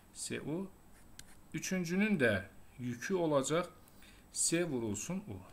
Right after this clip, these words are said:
C vurulsun U. Buradan da görürük ki, e, C bir U bərabərdir iki dənə C U-ya. Buradan C-ləri ixtisar eləsək,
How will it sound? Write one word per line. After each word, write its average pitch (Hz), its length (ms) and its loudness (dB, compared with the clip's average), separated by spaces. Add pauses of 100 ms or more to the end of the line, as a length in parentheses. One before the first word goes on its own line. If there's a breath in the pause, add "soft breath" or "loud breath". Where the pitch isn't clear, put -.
C 117 580 -6
vurulsun 123 880 -6 (180)
U. 104 120 -4 (800 loud breath)
Buradan 170 260 -4
da 160 80 0
görürük 139 440 0
ki, 170 320 -2 (580)
e, 101 540 0
C 135 420 0
bir 143 120 0
U 156 280 0
bərabərdir 156 920 2 (100)
iki - 320 -6
dənə 117 520 -2 (120)
C 123 800 -4 (240)
U-ya. 139 480 0 (1000 loud breath)
Buradan 202 360 0
C-ləri 147 560 2
ixtisar 139 400 0
eləsək, 107 720 -2